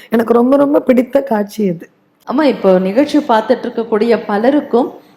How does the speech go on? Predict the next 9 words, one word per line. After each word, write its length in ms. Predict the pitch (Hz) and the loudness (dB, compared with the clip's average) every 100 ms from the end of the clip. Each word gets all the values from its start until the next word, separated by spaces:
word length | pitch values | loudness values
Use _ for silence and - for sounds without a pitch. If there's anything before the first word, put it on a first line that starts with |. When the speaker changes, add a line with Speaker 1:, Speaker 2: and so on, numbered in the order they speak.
| - | -4
Speaker 2:
நீலாம்பிகை 840 | 220 311 359 359 320 311 294 285 | 4 6 6 4 0 -2 0 2
அம்மையாரை 500 | 247 247 247 240 254 | 0 0 0 0 0
பற்றி 360 | 247 240 - 294 | -2 -4 -2 -2
இன்னும் 280 | 294 370 440 - | 0 0 -2 -2
பல 240 | 277 277 | 0 0
தகவல்கள், 800 | 302 285 277 254 269 254 269 277 - _ _ | 0 -2 -2 -4 -4 -2 -2 -2 -10 _ _
நிறைய 340 | - 330 453 494 | -6 2 6 6
ஒரு 140 | 392 320 | 4 2
சுவாரஸ்யமான 920 | - 277 277 294 - 294 269 269 | 0 0 0 -2 -6 -4 -2 -2